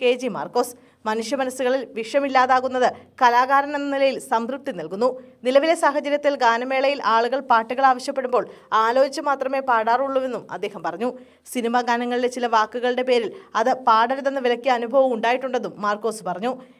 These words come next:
ഇസ്രയേലിൻ നാഥനായി വാഴുമേക ദൈവം എന്ന പാട്ട് കേൾക്കാത്ത മലയാളികൾ ഉണ്ടാവില്ല.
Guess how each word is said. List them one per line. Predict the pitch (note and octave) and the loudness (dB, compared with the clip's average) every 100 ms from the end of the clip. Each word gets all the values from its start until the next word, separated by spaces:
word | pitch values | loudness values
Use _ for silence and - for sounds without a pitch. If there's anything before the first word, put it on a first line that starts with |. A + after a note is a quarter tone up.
| _ | _
ഇസ്രയേലിൻ | C4+ C#4+ F4+ F#4 F#4+ F#4 | -8 -6 -2 -2 -2 -2
നാഥനായി | F4 E4 D#4+ D4+ D4+ - | -2 0 0 0 0 0
വാഴുമേക | A#3 A#3 B3 C4+ C4+ C4+ | 2 4 2 -2 -2 -2
ദൈവം | C4 C4 B3+ B3+ | -2 0 -2 -2
എന്ന | A#3 A#3 | -4 2
പാട്ട് | A#3 A3 A3 - - | 2 2 -2 -6 -4
കേൾക്കാത്ത | A3+ A3+ B3 B3 | -4 0 -2 -2
മലയാളികൾ | A3 G#3 A3+ B3 B3+ | -4 -2 0 0 0
ഉണ്ടാവില്ല. | F3 F3 F3+ G3 A#3 | -4 -6 -2 2 2